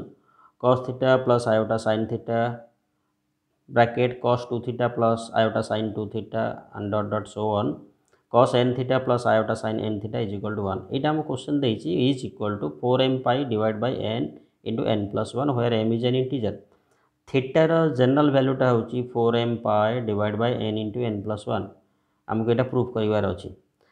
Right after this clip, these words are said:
ଆମକୁ ଗିଭିନ୍ କ'ଣ ଅଛି? ଗିଭିନ୍ ଅଛି କି ସଲ୍ୟୁସନ୍‌ରେ cos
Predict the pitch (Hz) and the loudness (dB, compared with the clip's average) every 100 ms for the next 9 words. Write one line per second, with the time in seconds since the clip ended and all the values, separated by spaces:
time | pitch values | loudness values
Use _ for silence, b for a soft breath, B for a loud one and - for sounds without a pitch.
0 | _ 107 135 139 127 135 170 170 170 170 | _ -4 -2 0 4 6 6 6 6 4
1 | 170 180 185 185 - b b b - 123 | 4 2 2 0 -14 b b b 0 2
2 | 135 170 147 110 120 - 127 185 - - | 4 4 4 2 -4 -2 -2 -2 -4 -14
3 | _ _ _ _ _ _ 113 113 110 110 | _ _ _ _ _ _ -4 -4 -2 0
4 | 113 262 - _ _ - 135 | 0 0 -4 _ _ 2 4